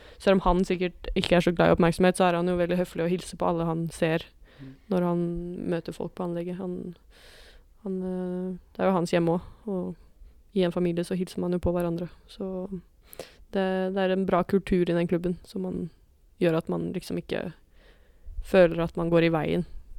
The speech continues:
Speaker 1: Det er ikke sånn at man som damespiller føler at man går i veien for herrespillerne. Så det, det gjør at det f-, føles ut som de prøver å gjøre forskjellene så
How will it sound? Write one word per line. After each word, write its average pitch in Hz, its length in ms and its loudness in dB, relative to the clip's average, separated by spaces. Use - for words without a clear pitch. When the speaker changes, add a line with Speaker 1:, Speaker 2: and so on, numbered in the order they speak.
Speaker 1:
Det 196 80 -4
er 175 80 -2
ikke 170 140 -6
sånn 170 100 0
at - 80 -6
man 165 160 -2
som 170 160 -2
damespiller 165 480 0
føler 165 220 4
at 170 100 0
man 160 80 0
går 165 160 4
i 160 80 0
veien 156 240 0
for 175 80 -2
herrespillerne. - 540 -4
Så - 80 -8
det, 180 80 0
det 180 160 2
gjør 170 140 0
at - 100 -12
det 165 100 -4
f-, - 140 -20
føles 175 320 4
ut 165 160 -4
som 175 160 -2
de - 140 0
prøver 170 180 10
å 165 140 6
gjøre 165 160 2
forskjellene 156 680 0
så 165 300 2